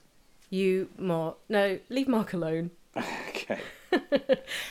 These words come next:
Speaker 1: There's a picture of Debbie Harry,
Speaker 2: Yeah.
Speaker 1: Stevie Nicks, and Kate
Speaker 2: Yeah.
Speaker 1: Bush.
Speaker 2: Okay.
Speaker 1: And someone called Tim Bolton wrote, so this is a retweet,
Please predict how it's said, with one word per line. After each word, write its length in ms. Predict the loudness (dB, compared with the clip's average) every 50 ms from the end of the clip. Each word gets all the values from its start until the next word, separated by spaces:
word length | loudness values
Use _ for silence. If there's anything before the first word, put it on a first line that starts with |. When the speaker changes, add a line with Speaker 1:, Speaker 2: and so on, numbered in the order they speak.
| 2 4
Speaker 1:
There's 160 | 6 6 6
a 40 | 4
picture 360 | 0 -4 -6 -6 -2 0 0
of 140 | 0 2 2
Debbie 320 | 2 2 2 4 2 0 2
Harry, 540 | 2 2 2 2 2 0 0 0 -2 -4 -6 -14 _ _ _ _ _
Speaker 2:
Yeah. 200 | -4 -2 0 0
Speaker 1:
Stevie 420 | 0 2 4 4 4 4 4 4 4
Nicks, 500 | 4 4 4 2 0 -2 -2 -2 -2 -2 -2
and 140 | -4 -4 -2
Kate 140 | 2 4 4 4
Speaker 2:
Yeah. 60 | 4 2
Speaker 1:
Bush. 420 | 0 0 0 -2 -2 -4 -6 -8 -10 -12 -18 _ -8 -6
Speaker 2:
Okay. 280 | -6 -4 -2 -2 -2 0
Speaker 1:
And 100 | 0 0
someone 520 | -2 0 2 4 4 6 4 4 2 0
called 320 | 2 2 4 4 4 2 0
Tim 260 | 2 4 4 4 4
Bolton 640 | 2 2 0 0 -2 -4 -6 -6 -6 -6 -8 -8 -10 -14 _ _ -20 -12 -4
wrote, 580 | 0 4 6 6 6 4 2 -2 -6 -8 -8 -10 -14 _ _ 2
so 160 | 4 6 6
this 240 | 6 6 4 4 2
is 100 | 2 0
a 60 | 0
retweet, 800 | 0 2 2 2 0 -2 -4 -4 -4 -4 -4 -6 -8 -10 -14